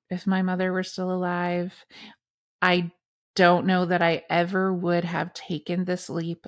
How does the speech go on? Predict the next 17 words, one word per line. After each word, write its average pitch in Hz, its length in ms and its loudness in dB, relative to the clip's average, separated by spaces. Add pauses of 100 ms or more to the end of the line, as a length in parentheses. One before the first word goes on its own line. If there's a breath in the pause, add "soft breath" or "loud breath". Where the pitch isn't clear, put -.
of 175 220 -8
leaving 175 340 -2
my 160 140 -6
teaching 165 480 -8
career 170 640 -6 (880 loud breath)
and 175 140 0
starting 170 580 0
my 165 200 0
own 160 100 -4
business 156 500 -4
because 165 300 -10
that 143 200 -6
would 170 100 -8
have 170 100 -4
scared 165 520 -10
the 165 140 -10
shit - 640 -8